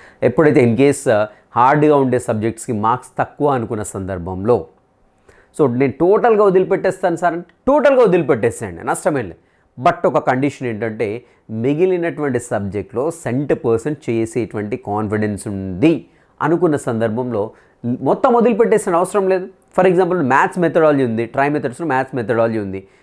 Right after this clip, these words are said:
ఎన్ని మార్క్స్ అడుగుతాడండి? త్రీ మార్క్స్ అడుగుతాడు. So, మొత్తం ఎన్ని మార్క్స్? ఎయిటీ మార్క్స్. ఎయిటీ మార్క్స్‌లో త్రీ మార్క్స్ వదిలిపెడితే జాబ్ ఏం పోదు కదా. But మిగిలినటువంటి డెబ్బై ఏడు మార్కులు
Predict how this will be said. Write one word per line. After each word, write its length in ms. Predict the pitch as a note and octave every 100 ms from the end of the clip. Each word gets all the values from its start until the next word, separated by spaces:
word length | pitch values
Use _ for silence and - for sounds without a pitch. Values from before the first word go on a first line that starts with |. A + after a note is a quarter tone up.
| _
ఎన్ని 180 | D3 F#3
మార్క్స్ 300 | F#3 F3+ F#3+
అడుగుతాడండి? 400 | E3 D3 D3+ D#3+
త్రీ 260 | E3 E3
మార్క్స్ 320 | D3+ C#3 C3+ D3
అడుగుతాడు. 420 | A2+ F#2 F#2+ F#2 - _ _ F#3+
So, 80 |
మొత్తం 280 | D#3+ D#3 F3+
ఎన్ని 140 | E3 D#3+
మార్క్స్? 320 | D#3 D3 - -
ఎయిటీ 260 | D3 C3
మార్క్స్. 320 | A#2 G#2+ G2 -
ఎయిటీ 240 | F3 G3+
మార్క్స్‌లో 340 | G#3 F#3+ G3
త్రీ 200 | F#3 D#3+
మార్క్స్ 400 | D#3 D3+ - C#3 A#2+ - _
వదిలిపెడితే 480 | C3+ D#3 D#3+ E3+ D#3+
జాబ్ 240 | A#2 C3 C#3+
ఏం 80 |
పోదు 300 | C3+ B2+ D3
కదా. 240 | D#3 D3+ E3+ - _ _ _ _ _ _ -
But 340 | D#3+ D#3+ - - _ -
మిగిలినటువంటి 1400 | G#2 A2+ C3 D#3 D#3+ D#3 D3 - C3 C3 B2 B2 G#2 F#2
డెబ్బై 380 | A2+ G2+ A2+
ఏడు 320 | A#2+ A#2+ A#2 A2+
మార్కులు 920 | G2+ G#2 C3+ D3+ - E3 A2 G#2 E3+